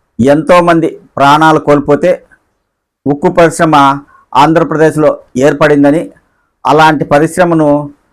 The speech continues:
ప్రైవేటీకరణ చేస్తే చాలామంది కార్మికులు నష్టపోతారు, ఉద్యోగాలు లేక ఇబ్బందులు పడతారని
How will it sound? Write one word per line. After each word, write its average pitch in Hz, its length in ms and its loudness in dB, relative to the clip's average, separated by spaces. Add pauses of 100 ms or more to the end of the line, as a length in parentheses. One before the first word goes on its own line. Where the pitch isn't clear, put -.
(180)
ప్రైవేటీకరణ 170 600 2
చేస్తే 147 540 -2 (800)
చాలామంది 160 720 2 (260)
కార్మికులు 160 480 2
నష్టపోతారు, 147 760 0 (500)
ఉద్యోగాలు 165 440 2
లేక 147 420 2 (120)
ఇబ్బందులు 165 380 0
పడతారని 139 680 -2